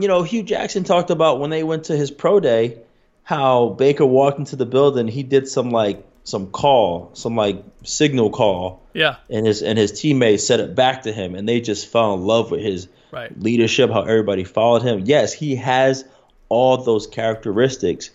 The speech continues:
Speaker 1: He just is not using them the right way. You know, it,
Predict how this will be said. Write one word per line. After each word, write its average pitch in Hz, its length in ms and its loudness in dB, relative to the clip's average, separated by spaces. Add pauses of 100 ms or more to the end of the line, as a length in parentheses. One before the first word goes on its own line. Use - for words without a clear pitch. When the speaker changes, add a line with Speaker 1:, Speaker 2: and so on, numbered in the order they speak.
(340)
Speaker 1:
He 139 200 -2
just 113 320 2
is 95 160 -4
not 101 340 0
using 107 380 0
them 87 260 -4 (460)
the 98 100 2
right 110 300 0
way. 123 360 0 (1040)
You 101 160 0
know, 101 260 4
it, 107 160 2